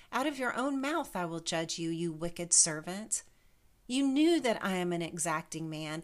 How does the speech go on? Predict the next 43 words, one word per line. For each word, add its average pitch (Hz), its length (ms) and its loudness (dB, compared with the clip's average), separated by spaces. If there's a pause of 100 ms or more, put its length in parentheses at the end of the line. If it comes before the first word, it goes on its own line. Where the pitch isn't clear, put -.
(220)
taking 254 400 2
up 196 220 4
that 196 240 2
which 196 180 2
I 185 100 0
didn't 180 380 -2
lie 170 180 -2
down 170 360 -2
and 180 180 -4
reaping 208 440 -2
that 165 260 -2
which 202 160 -2
I 165 100 -2
didn't 170 320 -4
sow. 160 540 -2 (800)
Then 233 100 -2
why 254 180 2
didn't 320 200 2
you 294 80 2
deposit 269 580 4
my 214 160 2
money 214 340 0
in 202 100 -2
the 185 60 -2
bank, 175 520 -2
and 185 100 0
at 196 160 0
my 196 160 0
coming 254 540 0
I 190 80 2
might 190 260 0
have 190 160 -4
earned 190 320 -2
interest - 540 -4
on 156 160 -10
it?' - 340 -12 (1120)
He 226 140 4
said 233 260 8
to 220 100 0
those 190 320 2
who 208 100 -4
stood 185 340 2
by, 170 340 -2